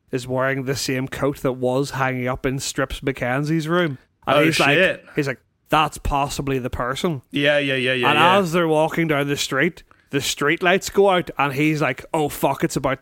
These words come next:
Speaker 1: like, something's gonna happen."
Speaker 2: It's about to go
Speaker 1: Yeah.
Speaker 2: down.
Speaker 1: And he runs downstairs. Again, as you said, maybe he's a bit injured and stuff, so it's, like, him struggling downstairs. And he
Speaker 2: Yeah.
Speaker 1: runs out, and he sees the person approaching Bonsai wife,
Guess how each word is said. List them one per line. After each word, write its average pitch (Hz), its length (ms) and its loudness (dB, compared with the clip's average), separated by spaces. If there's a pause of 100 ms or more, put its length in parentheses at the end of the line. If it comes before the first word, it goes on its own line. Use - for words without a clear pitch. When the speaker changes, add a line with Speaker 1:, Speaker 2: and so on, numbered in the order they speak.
Speaker 1:
like, 151 160 -2
something's 139 380 -4
gonna 135 180 -4
happen." 131 300 0
Speaker 2:
It's 131 120 -6
about 147 300 0
to 147 80 -10
go 135 140 -2
Speaker 1:
Yeah. 127 60 -2
Speaker 2:
down. 135 440 2 (120)
Speaker 1:
And 151 140 2
he 196 220 4
runs 180 320 2
downstairs. 147 640 0
Again, 151 240 0
as 156 140 -2
you 156 120 0
said, 143 200 -2
maybe 165 220 2
he's 160 220 0
a 151 40 -4
bit 139 100 -2
injured 143 320 -2
and 151 80 -6
stuff, 151 180 0
so - 100 -4
it's, 135 80 -4
like, 127 100 -6
him 165 180 0
struggling 143 560 -2
downstairs. 131 720 -4 (280)
And 147 120 2
he 165 60 4
Speaker 2:
Yeah. 147 120 4
Speaker 1:
runs 170 240 0
out, 147 300 0 (440)
and 143 500 -2 (420)
he 143 540 -2 (440)
sees 160 400 0
the 139 100 -6
person 147 360 -2
approaching 143 680 -2
Bonsai 151 560 0
wife, 156 300 0